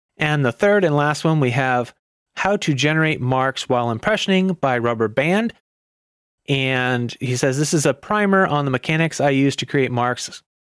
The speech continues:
with my impressioning handle." And f-, he says, "Full instructions to follow." But this is a demonstration of him and how he g-, generates marks on a key blank for impressioning using his newly designed,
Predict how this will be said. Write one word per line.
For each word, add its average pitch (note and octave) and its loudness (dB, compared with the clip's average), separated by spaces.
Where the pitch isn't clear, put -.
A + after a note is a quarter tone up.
with B2+ 0
my A#2 0
impressioning C3+ -2
handle." B2 -2
And A2 -2
f-, - -18
he - -20
says, A2+ -2
"Full F3+ 2
instructions C#3+ -4
to C#3 -8
follow." D#3 0
But C3 0
this D3+ -2
is C#3 2
a D3 0
demonstration C#3+ 0
of A2+ -2
him B2+ 0
and A#2 -2
how C3+ -2
he C3 0
g-, - -12
generates B2+ 0
marks A#2+ -4
on D#3 0
a D3 -2
key C#3+ -2
blank A#2+ -2
for D3+ 0
impressioning A#2 -2
using B2 0
his A#2+ -2
newly A#2+ 2
designed, A2 -2